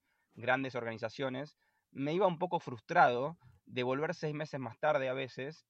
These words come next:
y ver que poco de lo que me habían dicho, qué bueno, qué espectacular, qué inspirador, había realmente sucedido. Y en un momento dije, "Esto no me satisface, no, no es lo que quiero, no hago este trabajo por el hecho de que me digan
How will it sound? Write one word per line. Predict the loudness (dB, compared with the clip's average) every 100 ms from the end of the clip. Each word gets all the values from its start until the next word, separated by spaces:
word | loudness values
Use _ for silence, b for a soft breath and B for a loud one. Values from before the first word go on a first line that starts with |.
| -10
y | -2
ver | 0 0
que | -4
poco | 2 4 4 2 0
de |
lo | -2 -4
que | -4 -4 -6
me | -6 -4
habían | -2 -2
dicho, | -2 -4 -6
qué | -2 -4
bueno, | -2 -2 -2 -4
qué | -6
espectacular, | -10 -8 -8 -8 2 4 4 2
qué |
inspirador, | -6 -6 -2 2 2 2 -2 b _
había | 2 2
realmente | 2 0 -4 -6 -8
sucedido. | -12 -10 -10 -10 -16 _ _ _ _ _
Y | -2
en | 0
un |
momento | 2 0 0 0
dije, | -2 -2 -2 -4 _ -8
"Esto | -6 -4 -4
no | -4
me | -8
satisface, | -10 -10 -8 -8 -8
no, | -8 -6
no | -6
es | -6
lo | -8
que | -10
quiero, | -6 -2 -2
no | 0 0
hago | 0 -2 -4 -8 _ _
este | -10 -8
trabajo | -2 2 2 2 -4
por | -6 -6 -6
el | -6
hecho | -8 -8
de | -8
que | -10
me | -10
digan | -6 -4 -4 -6